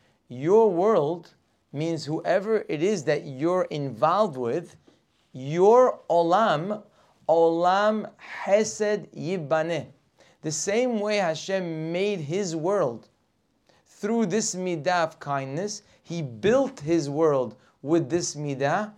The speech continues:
You're gonna build your home, if you're gonna have a home of gadlut, a great home, the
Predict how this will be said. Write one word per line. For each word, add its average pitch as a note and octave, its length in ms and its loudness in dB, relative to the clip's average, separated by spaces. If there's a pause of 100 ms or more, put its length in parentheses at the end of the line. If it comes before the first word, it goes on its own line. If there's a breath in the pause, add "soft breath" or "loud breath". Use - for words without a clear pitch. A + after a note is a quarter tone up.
(280 soft breath)
You're E3+ 400 6
gonna B3+ 280 2
build D#3+ 440 2
your E3 400 0
home, F3+ 520 -2 (640)
if D3 160 -2
you're E3+ 160 0
gonna E3+ 240 2
have F#3 260 2
a D#3+ 120 4
home G3 540 0
of C#3 380 0
gadlut, D3+ 760 0 (320 soft breath)
a D#3 80 4
great D#3+ 640 0
home, F#3 560 0 (1040 soft breath)
the E3 560 -4